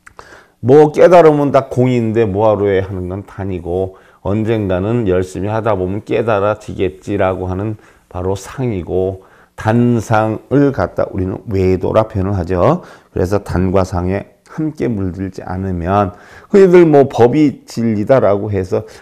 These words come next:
법에 빠지는 사람을 법상에 빠졌다 이렇게 표현을 한단 말이죠. 색에 빠진 사람을 색에 빠졌다,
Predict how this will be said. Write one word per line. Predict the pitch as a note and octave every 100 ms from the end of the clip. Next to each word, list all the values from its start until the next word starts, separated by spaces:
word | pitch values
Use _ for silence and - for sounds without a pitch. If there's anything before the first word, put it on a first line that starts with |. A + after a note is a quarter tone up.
| _
법에 | - F#2+ A2
빠지는 | G#2+ G2 F#2+ F#2
사람을 | F#2 F2+ F2+ G#2 A2+
법상에 | - - - F2+ F#2+
빠졌다 | G2 F2+ F#2 F#2 G#2+
이렇게 | G#2 F#2 G2+
표현을 | - F#2+ F#2
한단 | F#2 E2 F2+
말이죠. | F#2 E2+ E2 G2 F#2
색에 | - - D#3 D3+ -
빠진 | C3+ B2 A2+
사람을 | G2 F#2+ F#2+ A2+
색에 | - B2 G#2+ -
빠졌다, | F#2+ F2+ F2 - G2+